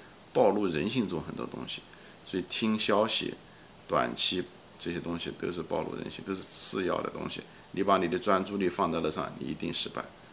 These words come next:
啊，而且你要做投机的话，本身你可以翻翻我前面的栏目，有一个叫做价-，关于价值的那个分析啊，为什么投机是一个失败的策略？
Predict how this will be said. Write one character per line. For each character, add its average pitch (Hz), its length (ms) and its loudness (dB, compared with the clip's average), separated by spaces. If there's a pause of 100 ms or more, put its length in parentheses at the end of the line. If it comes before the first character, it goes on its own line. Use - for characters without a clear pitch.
(540)
啊， - 160 -12
而 82 100 2
且 82 240 4 (300)
你 82 120 -2
要 87 120 6
做 92 160 2
投 - 260 0
机 95 200 0
的 92 80 2
话， - 200 0
本 62 180 -4
身 92 240 0 (340)
你 82 120 -4
可 90 120 -4
以 82 60 0 (320)
翻 95 160 2
翻 90 140 0
我 67 100 -4
前 - 220 -4
面 92 100 0
的 87 100 0
栏 62 200 -2
目， 80 160 -2
有 67 80 -6
一 73 60 -2
个 82 100 -2
叫 90 140 2
做 87 140 0 (560)
价-， 98 220 4 (140)
关 95 160 2
于 82 60 -2
价 85 260 4
值 - 180 -2
的 76 140 0
那 76 120 -4
个 - 220 -4
分 98 260 0
析 - 260 -2
啊， - 140 -4 (500)
为 107 140 4
什 85 120 0
么 80 80 2
投 78 220 -2
机 85 180 -2
是 85 120 -2
一 82 40 -2
个 80 60 -4
失 - 200 -2
败 95 140 2
的 80 80 0
策 - 220 -2
略？ - 180 -2